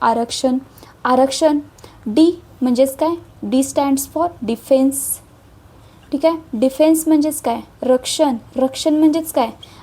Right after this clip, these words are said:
आरक्षण. मग दोनशे त्रेचाळीस डी कशाशी रिलेटेड आहे?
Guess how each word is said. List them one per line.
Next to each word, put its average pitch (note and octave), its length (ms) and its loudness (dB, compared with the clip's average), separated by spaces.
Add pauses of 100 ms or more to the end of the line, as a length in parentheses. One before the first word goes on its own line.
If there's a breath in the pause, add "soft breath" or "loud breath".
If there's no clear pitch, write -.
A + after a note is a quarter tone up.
(140)
आरक्षण. A3+ 580 -4 (540 loud breath)
मग A#3+ 60 -4
दोनशे A#3+ 400 0
त्रेचाळीस C#4 440 0
डी C4 100 2
कशाशी C4+ 460 0
रिलेटेड C#4 420 -2
आहे? F#4 120 -2